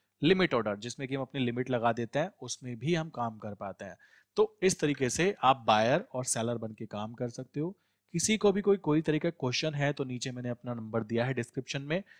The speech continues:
वहाँ पे WhatsApp कर सकते हो, मैं personally आपकी हेल्प करूँगा, ठीक है। अगर आपको मेरी मेहनत पसंद आ रही है तो दोस्तों प्लीज एक लाइक ज़रूर कर देना, ठीक है। वीडियो बनाने में काफ़ी मेहनत लगती है और I wish कि जो चीज़ मुझे पता है अगर मैं आपके साथ शेयर करूँगा तो वो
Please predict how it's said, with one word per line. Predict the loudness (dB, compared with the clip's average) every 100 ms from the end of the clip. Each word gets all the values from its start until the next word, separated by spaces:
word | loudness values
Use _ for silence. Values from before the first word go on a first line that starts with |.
| _ -2
वहाँ | -2
पे | 0
WhatsApp | 0 -2 -4 -2
कर | -2
सकते | -2 -4 -4
हो, |
मैं | -2
personally | -2 -4 -4 -2 0
आपकी | -2 -6
हेल्प | -8 -8 -6
करूँगा, | -6 -6 -6 -8 -8
ठीक | -6 0
है। | 0 -2 -12 _
अगर | 0 4
आपको | 4 0
मेरी | 0 0
मेहनत | 0 -2 -6 -6
पसंद | -6 -4 -2
आ |
रही | -2
है | -4
तो | -4
दोस्तों | -8 -10
प्लीज | -8 -4 -2
एक | -2
लाइक | -2 -2
ज़रूर | -4 -6 -4
कर | -4
देना, | -4 -4 -6 -8 _ _ -4
ठीक | -2
है। | -2
वीडियो | -2 -2
बनाने | -2 -4 -6
में |
काफ़ी | -8 -8 -10
मेहनत | -12 -10 -6 -6
लगती | -6 -6 -4
है | -4 -8 _ -4
और | -2
I | 0 0
wish | 0 0
कि | -4
जो | 0 0 -2
चीज़ | -4 -4 -6
मुझे | -6
पता | -4 0 4
है | 4
अगर | 4 -2
मैं | -2
आपके | -4 -4 -6
साथ | -6
शेयर | -6 -4 -4
करूँगा | -4 -4 -2 -2 -2 _ -4
तो | 0
वो | 2 0